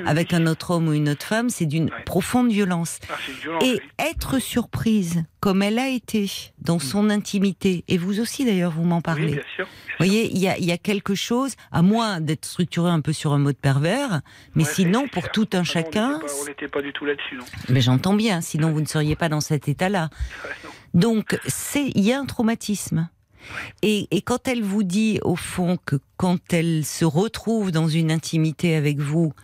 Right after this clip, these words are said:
Speaker 2: elle, elle l'ex-, c'est bien qu'elle puisse l'exprimer, « Je bloque, je pense à mon mari », ça veut dire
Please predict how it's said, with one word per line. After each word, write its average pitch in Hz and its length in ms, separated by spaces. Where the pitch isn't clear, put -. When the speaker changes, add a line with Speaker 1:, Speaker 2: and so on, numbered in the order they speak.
Speaker 2:
elle, 127 260
elle 131 160
l'ex-, 143 240
c'est - 160
bien 196 280
qu'elle 127 180
puisse - 260
l'exprimer, « 143 720
Je 156 200
bloque, 170 400
je - 100
pense 151 320
à 147 40
mon 139 140
mari », 160 560
ça - 160
veut 180 120
dire 208 180